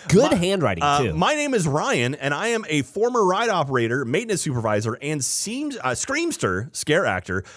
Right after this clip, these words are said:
Speaker 2: at, uh, Cedar Point. I have been
Speaker 1: Oh.
Speaker 2: working there on and off since two thousand fourteen. I just completed my final season,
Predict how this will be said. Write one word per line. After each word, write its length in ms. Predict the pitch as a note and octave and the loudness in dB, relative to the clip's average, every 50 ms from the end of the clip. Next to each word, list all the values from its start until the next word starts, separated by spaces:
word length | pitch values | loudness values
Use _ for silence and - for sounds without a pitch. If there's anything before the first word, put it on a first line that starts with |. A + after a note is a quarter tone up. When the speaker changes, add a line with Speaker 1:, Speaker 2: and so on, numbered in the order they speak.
| - - - - - | -20 -20 -12 -6 -2
Speaker 2:
at, 220 | A#2+ A#2+ A#2+ A#2 | 0 2 2 2
uh, 120 | A#2 A2+ G#2+ | 2 2 2
Cedar 300 | G2 - F#3 F#3+ F#3 D#3+ | 0 -2 -4 -4 -4 -2
Point. 320 | - G3+ A3 F3+ E3 - - | -2 -2 -2 -4 -4 -6 -6
I 140 | - B2+ C#3 | -2 0 0
have 100 | D3 C#3 | 0 2
been 100 | D3 C#3+ | 2 2
Speaker 1:
Oh. 60 | D4 | 2
Speaker 2:
working 320 | F4+ F4 D#3+ - F#3 F3+ E3 | 2 2 0 0 -2 0 2
there 180 | D3 C3+ C3+ C#3 | 2 2 2 2
on 140 | B2 C3+ F3 | 0 0 -2
and 80 | G3+ F3 | 0 0
off 200 | D3 D3 D3 - | 0 0 -2 -2
since 180 | - B2+ A#2 | -6 -8 -6
two 140 | - F#3 F#3 | -4 -2 0
thousand 260 | F#3+ F#3 F3+ F3 C#3+ | 0 0 0 0 -2
fourteen. 400 | B2 D#3+ D3 C#3 - D3+ E3 G#3 | 0 0 0 0 -2 -6 -8 -6
I 80 | F#3+ C#3+ | -4 -4
just 240 | A2+ - C#3+ C#3 - | -2 -2 -2 -2 -2
completed 380 | C#3 A#2 - C#3 C#3+ D#3 D3+ | -2 -2 -2 0 -2 0 0
my 140 | C3+ A#2+ A#2 | 0 -2 -2
final 360 | - - C#4 D4+ D#4+ D#4 C#4 G#3 | -2 -2 -2 0 0 0 0 -2
season, 440 | - - A3+ A3 F#3 G3 G#3 G#3 | -2 -4 -4 -2 -2 -2 -2 -4